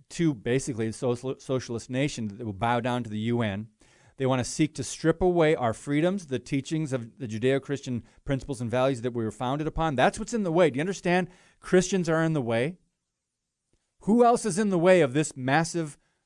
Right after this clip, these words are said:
movement? They want to reset the world system.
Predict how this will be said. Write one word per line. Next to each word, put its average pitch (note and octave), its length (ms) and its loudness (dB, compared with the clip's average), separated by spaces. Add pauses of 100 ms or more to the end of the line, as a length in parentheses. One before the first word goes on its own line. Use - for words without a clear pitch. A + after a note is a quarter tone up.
(160)
movement? B2 680 2 (420)
They D3 140 4
want F#3 260 2
to E3+ 160 0
reset E3+ 800 0 (1080)
the C#3+ 100 0
world C#3 400 2
system. G#2 520 -6